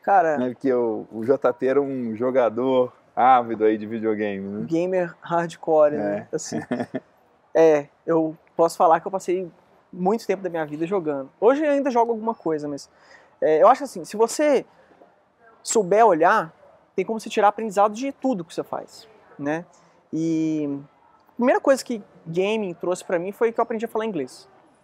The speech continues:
Speaker 1: é, fluentemente, vamos dizer assim. É, à medida que eu fui jogando, cada vez mais, eu, eu sempre gostei de jogar mais com,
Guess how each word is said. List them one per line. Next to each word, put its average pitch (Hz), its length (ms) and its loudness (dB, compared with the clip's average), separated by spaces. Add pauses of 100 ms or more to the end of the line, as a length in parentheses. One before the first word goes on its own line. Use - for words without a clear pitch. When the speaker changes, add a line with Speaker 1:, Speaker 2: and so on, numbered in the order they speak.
(600)
Speaker 1:
é, 139 180 -2
fluentemente, 170 1040 -4 (500)
vamos 139 140 -8
dizer 147 60 -4
assim. 135 320 -12 (440)
É, 139 300 4
à 151 60 4
medida 180 360 0
que 202 140 -2
eu 208 60 4
fui 196 200 -6
jogando, 180 520 -2
cada 185 220 0
vez 180 240 -2
mais, 170 440 -4
eu, 180 300 0
eu 170 160 -2
sempre 254 280 -4
gostei 202 260 -2
de 175 60 -6
jogar 175 200 0
mais 175 280 -2
com, 170 420 -6